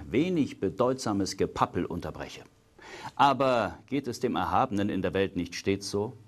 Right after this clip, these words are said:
Was machen Sie denn, Sie eingefrorener Walfisch, Sie getrocknetes, eingebüchstes Stück Seele oder was ich sonst doch, gefüllt mit siebzig Prozent Zorn und dreißig Prozent Mitleid Ihnen an den Kopf werfen möchte?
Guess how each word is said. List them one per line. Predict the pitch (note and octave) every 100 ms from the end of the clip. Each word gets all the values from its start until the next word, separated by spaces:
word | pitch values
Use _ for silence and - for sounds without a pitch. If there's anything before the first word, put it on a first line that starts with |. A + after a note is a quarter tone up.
| - _ _ _ _
Was | D3 D#3
machen | G#3 A3+
Sie | G#3 D3+
denn, | B2+ G#2+ F#2
Sie | D#2+ F#2+ -
eingefrorener | C3 C3 G#2 - B2 G2+ G2
Walfisch, | A2+ B2 A2 G#2+ F2+ - - -
Sie | B2+ A#2+
getrocknetes, | A2 G2+ - C#3+ D3 A#2+ A2+ G2 - -
eingebüchstes | A#2+ B2+ G#2+ G2 D#2+ B2+ - G#2 F2+
Stück | - G2 D#2+
Seele | F#2+ D3 C#3 G#2 - - - _
oder | - F2+
was | F2 F2+
ich | F2
sonst | A#2+ A#2+ A#2+ -
doch, | G2 E2 - - -
gefüllt | F2 - C3 A#2+ -
mit | F2 D#2+
siebzig | A#2 C3 - G2+
Prozent | - G2 F#2+ F2+
Zorn | - B2+ C3+ B2
und | F#2 F2 F#2
dreißig | F#2+ G#2 F#2+ -
Prozent | F#2+ - F#2+ F2+
Mitleid | B2 B2+ G2+ F2+ -
Ihnen | B2+ G#2+ F#2
an | F#2+
den | F#2+
Kopf | C3 B2+ -
werfen | F#2+ - F2
möchte? | E2+ - D2+